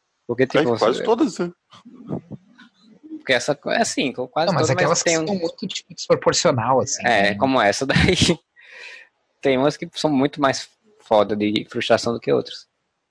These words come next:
Speaker 2: Cara, o maior nome deles no primeiro filme era o Christopher Lambert, que a única
Speaker 3: Uhum.
Speaker 2: coisa que fez de rela-, de, né, de, de, de um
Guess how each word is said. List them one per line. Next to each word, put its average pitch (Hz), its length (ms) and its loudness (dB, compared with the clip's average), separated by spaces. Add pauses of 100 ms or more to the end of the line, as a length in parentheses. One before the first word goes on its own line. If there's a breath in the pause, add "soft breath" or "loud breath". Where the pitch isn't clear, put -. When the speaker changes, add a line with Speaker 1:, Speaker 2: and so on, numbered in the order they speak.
(680 loud breath)
Speaker 2:
Cara, 151 220 2
o 123 120 -2
maior 127 320 4
nome 165 280 2
deles 120 340 2
no 110 80 -2
primeiro 110 240 -2
filme 135 240 -2
era 123 80 4
o 113 100 -2
Christopher 190 680 2
Lambert, 127 600 4 (220)
que - 100 -8
a 113 60 4
única 147 260 4
Speaker 3:
Uhum. 123 60 4
Speaker 2:
coisa 135 180 2
que 139 140 -8
fez 131 600 2
de 101 140 -4
rela-, 107 340 2 (400)
de, 107 160 -16 (580)
né, 123 260 2
de, 101 180 -6
de, 95 180 -16 (480 loud breath)
de - 100 -4
um 110 40 0